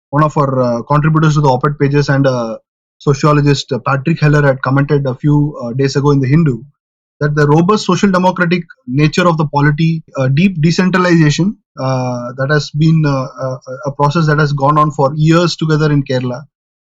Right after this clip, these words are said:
Presence of, uh, uh, the robust civil society networks like, uh, the Kudumba Shri program, which is helmed by women, uh, the high participation rate of local authorities in governance beyond just the bureaucracy.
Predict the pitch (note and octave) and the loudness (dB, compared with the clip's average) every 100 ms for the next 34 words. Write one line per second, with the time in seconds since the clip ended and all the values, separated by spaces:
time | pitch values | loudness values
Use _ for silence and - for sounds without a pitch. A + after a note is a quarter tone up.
0 | - D3 E3+ G3 F#3 F3+ E3 D#3+ C#3+ C3+ | -2 -2 2 2 4 0 0 0 2 2
1 | - - B2+ C3 C3+ C#3 D#3 F#3 - F3 | -2 -10 -10 -6 -2 2 2 2 0 0
2 | F3 F3 E3 E3+ D#3+ E3 D3 D#3+ D3+ D3+ | 0 0 0 0 2 0 0 -2 -2 -2
3 | C#3+ - B2+ A#2 A2+ _ - E3 E3+ D#3 | -2 -2 -6 -6 -12 _ -2 0 2 -2
4 | - D#3+ D3 C#3+ D3 D3 D#3 _ _ _ | -2 -2 -2 -2 0 -2 -6 _ _ _
5 | _ C3+ D3 - D#3 F3 E3+ D#3 D3+ D#3+ | _ -4 -4 -2 0 2 4 4 4 4
6 | F#3+ G#3 _ _ _ _ - C3+ C3+ C3 | 2 -4 _ _ _ _ -8 -4 -4 -2
7 | D#3 F3 E3 D#3 E3+ - F3+ F#3 E3+ D#3 | 0 0 0 0 -2 -2 -2 0 0 2
8 | D#3+ D#3 D3 C3 C#3+ E3 F3+ E3+ E3+ E3 | 0 0 -2 -2 -2 0 0 0 2 0
9 | D#3 F3 D#3 - D#3+ D3 C#3 C#3+ D#3 E3+ | 0 0 0 -2 0 0 2 2 0 -4
10 | - - _ _ _ - D#3 E3+ D3+ D#3+ | -8 -20 _ _ _ -2 0 2 2 0
11 | - D3 C#3+ C3+ C3+ C3+ E3+ | 0 0 0 0 -2 -2 -12